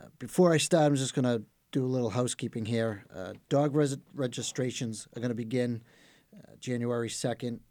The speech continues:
There will be, um, registration form mailed out with the census, so please get that back to the town clerk's office as soon as possible. Uh,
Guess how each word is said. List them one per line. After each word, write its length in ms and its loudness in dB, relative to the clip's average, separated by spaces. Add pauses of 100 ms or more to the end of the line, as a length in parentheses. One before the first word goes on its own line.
(1200)
There 100 -8
will 120 -4
be, 520 -6 (920)
um, 440 -14
registration 540 0
form 540 -2
mailed 220 0
out 80 0
with 100 -8
the 80 -12
census, 460 -6
so 120 -14
please 460 -6 (540)
get 180 -4
that 220 -4
back 240 -4
to 160 -6
the 80 -6
town 240 -6
clerk's 280 -8
office 360 -8
as 80 -12
soon 160 -6
as 120 -10
possible. 520 -6 (1040)
Uh, 60 -16